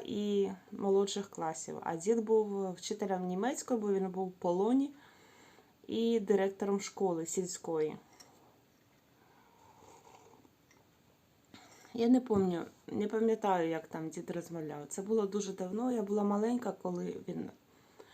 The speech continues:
вмер. <clears throat> А коли бабуся, то мені було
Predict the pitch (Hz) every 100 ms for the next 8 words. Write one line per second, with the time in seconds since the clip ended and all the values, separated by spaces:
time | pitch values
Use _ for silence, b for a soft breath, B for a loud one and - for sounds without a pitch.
0 | B B B 196 220 226 262 269 - _
1 | _ 262 294 294 269 254 - _ _ _
2 | _ _ _ _ _ _ _ _ _ _
3 | _ _ _ _ _ _ - - 196 190
4 | 190 196 190 180 175 220 - 214 190 175
5 | 175 180 170